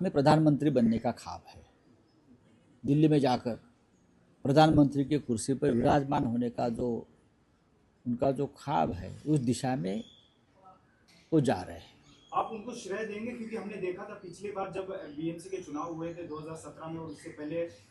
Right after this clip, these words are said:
Speaker 2: तो बड़े-बड़े नेता, सीएम वगैरह यहाँ पे आए थे, पर इस बार ये सब दिखा
Speaker 1: नहीं।
Speaker 2: नहीं, ऐसे लगता है कि सिंगल
Speaker 1: नहीं, इस बार ऐसा था कि उनको लगता था कि हम मुंबई जीत नहीं पाएंगे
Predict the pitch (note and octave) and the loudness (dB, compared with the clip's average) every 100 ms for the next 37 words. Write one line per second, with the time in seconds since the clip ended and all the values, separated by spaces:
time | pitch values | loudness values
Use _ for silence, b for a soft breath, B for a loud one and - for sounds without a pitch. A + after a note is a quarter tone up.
0 | - F#3 D3 F3 F#3+ G3 G3+ E3 E3 F3+ | -10 -10 -6 -6 -4 -6 -8 -8 -8 -6
1 | F3+ F3+ D#3+ E3 F3 E3+ E3+ E3+ D3 E3 | -8 -8 -8 -8 -6 -8 -8 -10 -10 -10
2 | F3 E3 G#3 G#3 G#3+ G3+ F#3+ F#3 G#3+ G3 | -8 -8 -10 -14 -16 -16 -18 -8 -8 -6
3 | G3+ G3+ G#3+ - G#3+ B3+ F#3+ F#3+ F3+ F#3 | -10 -10 -14 -8 -2 -2 -2 -8 -12 -12
4 | G3 - G3+ - - E3+ E3 - A#3 G#3+ | -14 -14 -14 -16 -12 -8 -8 0 8 12
5 | F3 F#3+ G#3+ F#3+ G3+ A3+ D#3 D#3 G3+ D3+ | 12 12 10 10 10 8 8 8 6 8
6 | G3+ E3+ C#3+ C#3+ E3+ F#3+ D#3+ D3 D#3+ C3+ | 8 8 8 2 6 6 8 8 8 8
7 | A#2+ A#2+ F#2 F2 E2+ | 4 2 2 -6 -8